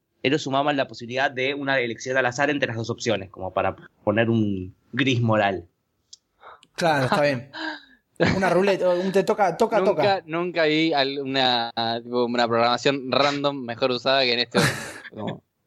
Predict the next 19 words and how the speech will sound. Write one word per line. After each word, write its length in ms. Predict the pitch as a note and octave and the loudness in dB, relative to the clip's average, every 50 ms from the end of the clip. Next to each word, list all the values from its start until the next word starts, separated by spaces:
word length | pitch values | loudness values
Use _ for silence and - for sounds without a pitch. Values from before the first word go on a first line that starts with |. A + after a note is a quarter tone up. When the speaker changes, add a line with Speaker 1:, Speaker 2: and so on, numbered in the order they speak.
| _ _ - | _ _ -16
Speaker 1:
<laughs> 360 | A3 - G#3 A3 A3+ A3 - | -14 -8 -4 -2 -2 0 2
Claro. 260 | - F#3 D3 C#3 C3 - - - - - | 2 4 4 2 2 0 -6 -12 -6 -4
Speaker 2:
La 80 | C#3 | -2
verdad 200 | D3 F3+ C4 C#4+ | 0 0 0 -2
que 80 | G#3 F3 | -2 -4
es 220 | F3 F3+ F#3 E3 D#3+ | -4 -4 -4 -2 0
Speaker 1:
Y 20 | |
digo, 120 | E3 F3 F3+ | 2 2 2
Speaker 2:
hermoso. 160 | A3+ C4 A#3+ | 2 2 0
Speaker 1:
hay 80 | A3+ B3 | 0 2
una 120 | A#3+ G#3+ | 0 0
persona 240 | F3 F3+ F#3 G#3+ G3+ | 0 -2 -4 -2 0
adelante, 380 | G3 F3+ F3 E3 D#3 - - - | 2 2 2 0 0 -2 -4 -2
¿qué 80 | - | -2
elegís? 400 | A3+ A3 G3+ F3 D3 C#3+ - - _ _ _ _ - | -2 -2 0 0 -2 -2 -2 -10 _ _ _ _ -16
<laughs> 160 | D#3 B2+ D3+ - - _ _ _ _ | -12 -10 -10 -10 -10 _ _ _ _
¿Seguir 500 | - - E3 D#3+ F#3 A#3 C4+ E4+ G4+ - _ _ _ _ _ - | -8 -2 0 0 2 2 0 -2 -4 -8 _ _ _ _ _ -4
o, 280 | - D#3 D3 D3+ D#3 D#3 _ - | -2 0 2 2 0 0 _ -2
o 280 | D#3 D#3+ D#3+ D#3+ - | 0 0 0 -2 -8